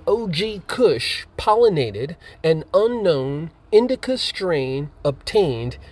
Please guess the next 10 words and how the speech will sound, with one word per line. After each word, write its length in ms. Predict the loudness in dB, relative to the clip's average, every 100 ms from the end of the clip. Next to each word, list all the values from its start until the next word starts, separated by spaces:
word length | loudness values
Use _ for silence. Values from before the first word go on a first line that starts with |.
| -10 -2
in 400 | 0 0 -4 -8 -8
New 180 | -2 0
Orleans. 800 | 2 2 2 -4 -12 -20 -18 -18 -20 -20 -20 -20 -20 -20 -20 -6 -2
The 100 | 0
mother 380 | 2 2 2
plant 400 | -4 -2 -2 -2
was 340 | 0 0 0 -4 -8
supposedly 1120 | -6 -8 -8 -4 -2 -2 -6 -6 -6 -6 -8 -14 _ -10
Northern 500 | -2 0 0 -2 -2
Lights, 580 | 0 0 0 -4 -10 -10